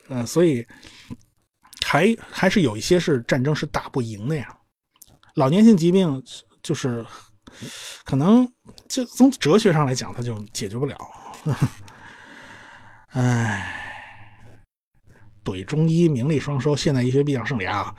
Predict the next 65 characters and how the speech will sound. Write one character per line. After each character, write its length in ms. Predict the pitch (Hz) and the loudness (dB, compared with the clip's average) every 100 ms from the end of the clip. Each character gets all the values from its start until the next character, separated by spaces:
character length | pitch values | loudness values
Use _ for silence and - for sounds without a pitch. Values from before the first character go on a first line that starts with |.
| - | -14
这 80 | - | -8
不 140 | 123 | 0
是 60 | 156 | 2
谁 200 | 147 123 | 2 4
战 200 | 175 127 | 4 4
胜 160 | 151 | 0
谁 160 | 120 - | 0 -4
的 80 | 107 | -6
问 80 | 107 | -8
题。 100 | - - - - _ _ _ _ _ _ _ - - - | -12 -18 -20 -20 _ _ _ _ _ _ _ -20 -20 2
等 180 | 180 165 | 6 8
真 200 | 320 359 | 10 12
的 100 | 311 | 12
讲 220 | 170 143 | 10 8
到 140 | 160 156 | 8 6
循 360 | - 165 214 | 6 8 10
证 240 | 262 254 180 | 12 10 10
医 220 | 226 254 | 8 8
学 200 | - 135 | 8 6
的 100 | 151 | 6
时 140 | 127 | 6
候， 240 | 131 131 123 - | 4 4 0 -12
你 140 | 131 123 | -4 2
就 120 | 165 | 4
会 100 | 175 | 4
发 180 | 160 185 | 4 4
现， 240 | 190 131 - - - - _ _ | 4 0 -6 -20 -20 -20 _ _
呃， 180 | - 160 _ | -16 -16 _
这 180 | - 208 | 4 4
个 200 | 147 131 | 6 2
现 240 | - 175 | 4 6
代 140 | 175 147 | 6 4
医 200 | 151 175 | 2 0
学 240 | - 120 | 0 0
对 180 | 131 160 | 4 6
于 140 | 123 | 6
这 120 | 160 147 | 4 2
些 180 | - | 2
周-， 400 | 170 - 220 214 196 - | 4 8 8 6 0 4
周 140 | 226 | 6
边 180 | 208 214 | 8 8
这 80 | 185 | 6
些 120 | 151 170 - | 4 0 -2
古 220 | 143 117 | -2 0
代 200 | 165 147 | 2 2
的 140 | 123 | -2
什 140 | 117 117 | -4 -2
么 200 | 135 139 | -2 -2
乱 160 | 170 139 | -2 0
七 80 | |
八 120 | 143 147 | 0 0
糟 100 | 156 | 0
这 140 | 156 | 0
些 140 | 127 139 | 0 0
东 200 | 170 165 | 2 0
西， 160 | - | -2
叫 200 | 113 165 | -2 -2
做， 200 | 127 117 - - - - | -2 -6 -10 -20 -20 -2
它 120 | 160 | 0
是 80 | 151 | 0
怎 100 | 117 | 0
么 60 | |
对 120 | 117 143 | 0 2
待 160 | 117 | 0
的？ 120 | 104 | -6